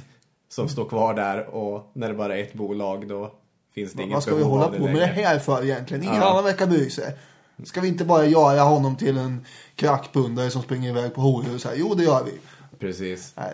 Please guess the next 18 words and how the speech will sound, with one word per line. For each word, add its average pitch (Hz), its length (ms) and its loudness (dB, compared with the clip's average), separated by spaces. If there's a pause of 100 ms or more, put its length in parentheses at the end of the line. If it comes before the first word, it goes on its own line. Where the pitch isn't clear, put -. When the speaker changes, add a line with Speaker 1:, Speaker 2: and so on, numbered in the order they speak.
Speaker 2:
det - 60 -14
kanske 117 220 -14
de - 20 -12
inte 113 120 -12
gjorde. 120 180 -10
Men 135 180 -2
de, 139 260 0 (480)
<laughs> - 500 -20
de 147 120 -2
struntar 151 600 0
i, 135 320 2 (160)
i 135 120 -6
den 123 120 -4
där 120 80 -8
koden 120 380 -12
i - 20 -10
alla 117 100 -10
fall. - 140 -16